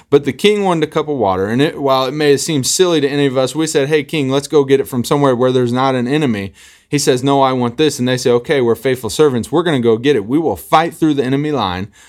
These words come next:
I will take them on, and I'll get you a cup of water." That's what happened. That was extraordinary effort. The job was not extraordinary. The effort was. So look what's ha-, what happens next.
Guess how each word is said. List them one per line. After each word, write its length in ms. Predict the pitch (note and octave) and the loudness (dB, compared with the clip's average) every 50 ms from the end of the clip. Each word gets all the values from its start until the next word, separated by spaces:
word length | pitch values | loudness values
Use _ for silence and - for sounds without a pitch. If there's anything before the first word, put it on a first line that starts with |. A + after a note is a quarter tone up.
| _ _ | _ _
I 140 | - B2 D3 | 0 2 2
will 200 | D#3+ D3 B2 A#2 | 2 2 2 0
take 340 | A#2+ - - D#3 E3 D#3+ - | 0 -2 0 0 0 0 -2
them 180 | F3+ F#3+ F3+ D#3 | -2 -2 -2 -2
on, 380 | A#2 G#2 F#2 E2+ F2+ G#2+ A2+ _ _ _ _ _ _ _ - | -2 -2 -2 -4 -4 -6 -10 _ _ _ _ _ _ _ -10
and 100 | G2 G2+ | -6 -4
I'll 100 | A2 A#2+ | -4 -4
get 280 | A2+ G#2+ B2+ B2+ B2+ - | -2 -2 -4 -4 -4 -6
you 320 | F2+ F2 E2 F2 E2 - _ _ _ _ _ | -6 -6 -6 -6 -10 -12 _ _ _ _ _
a 80 | - G2+ | -18 -14
cup 220 | - - F#2+ E2+ | -8 -8 -8 -6
of 80 | - E2+ | -4 -2
water." 380 | F#2+ G#2+ G#2 F#2 E2 - - - _ _ _ _ _ _ _ _ _ _ _ _ _ _ _ _ _ _ _ - | 0 0 0 0 -2 -6 -14 -20 _ _ _ _ _ _ _ _ _ _ _ _ _ _ _ _ _ _ _ -4
That's 520 | - D3 D3+ B2 - - - - - - _ _ _ _ _ _ _ _ - | -2 -2 -2 -2 -4 -8 -8 -8 -10 -12 _ _ _ _ _ _ _ _ -12
what 100 | F#2+ F#2 | -10 -8
happened. 320 | F#2 F#2 E2+ D#2+ - G2 G#2 | -8 -8 -8 -8 -6 -2 0
That 160 | C#3 F3+ F3 | 0 2 2
was 180 | F#3 D3+ A#2+ | 0 0 0
extraordinary 640 | A#2+ A#2+ - - - - C#3+ C#3 C#3+ C#3 C3+ B2+ A2 | -2 -4 -4 -6 -2 2 2 2 2 2 0 -4 -4
effort. 360 | A2 G#2+ F#2 - G2 F#2+ F2+ | -4 -6 -6 -4 -6 -8 -6
The 100 | G2 G#2 | -6 -8
job 420 | F#2+ G2 G#2+ C3 C3+ C#3+ D#3 D#3 | -6 -2 0 2 2 2 2 2
was 160 | C3+ C3 A#2 A2+ | 0 -2 -2 -2
not 180 | B2 A#2+ A#2 | -2 -2 -2
extraordinary. 600 | A2+ G#2 - - A2 G2 F#2+ F#2 F2+ F#2 F#2 F2+ E2+ _ _ _ _ _ _ _ _ | -2 -4 -6 -6 -4 -4 -4 -4 -6 -6 -6 -8 -8 _ _ _ _ _ _ _ _
The 220 | - F2 - - - | -10 -10 -8 -8 -4
effort 460 | A2+ A2+ A2 - A2 G2 E2+ - _ _ _ _ _ _ _ - | -4 -4 -4 -2 -4 -4 -4 -6 _ _ _ _ _ _ _ -4
was. 460 | - A2+ G#2 F2 D2 C#2+ - - - _ _ _ _ | -2 -2 -2 -2 -4 -10 -16 -20 -20 _ _ _ _
So 140 | - A#2 | -4 -2
look 200 | A2 A2 A2 - | 0 0 0 0
what's 160 | - G#2 - - | -2 -6 -4 -4
ha-, 260 | G2 F#2 - - - | -6 -6 -6 -10 -12
what 180 | - - A2 G2 | -8 -6 -4 -2
happens 360 | G#2 F2+ - F2+ F2 E2 - | -4 -4 -4 -4 -8 -6 -6
next. 320 | F#2 E2 C#2+ D#2+ - - | -8 -8 -8 -10 -14 -16